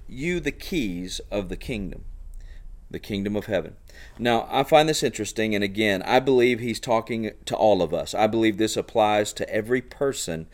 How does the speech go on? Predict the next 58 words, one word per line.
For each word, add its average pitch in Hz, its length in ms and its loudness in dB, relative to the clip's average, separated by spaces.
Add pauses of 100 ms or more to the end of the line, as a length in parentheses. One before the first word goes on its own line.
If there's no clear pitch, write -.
(280)
that 98 120 4
has 101 240 2
faith 92 320 2
in 90 100 -2
Christ, 85 360 2
that 87 100 0
we 104 140 0
have 101 160 2
the 90 60 -6
keys 98 340 -4
of 90 80 -8
the 104 80 -6
kingdom, 82 480 -6 (400)
and 104 180 2
that 98 80 4
whatever 110 340 8
we 110 160 4
bind 101 420 2
on 101 140 2
earth 98 180 0
will 104 100 -4
be 101 100 2
bound 92 320 0
in 104 80 -4
heaven, 92 280 0
and 90 80 -2
whatever 95 240 2
we 101 140 0
loose 98 320 0
on 98 120 -2
earth 92 160 -4
will 98 80 -4
be 90 120 -6
loosed 87 300 -4
in 95 60 -8
heaven. 98 240 0
And 92 100 2
I - 20 0
think 110 240 -4
we 101 140 -2
have 101 180 0
authority 92 680 2 (400)
in 110 140 4
our 95 120 2
covenant 113 500 2
that 107 140 0
maybe 156 280 2
we 131 220 0
don't 110 220 2
even, 98 260 0
and 113 160 -2
not 175 220 -2
maybe, 87 360 2
that 90 160 0
we 156 260 2
don't 107 240 2
even 90 200 -2
understand. - 720 -8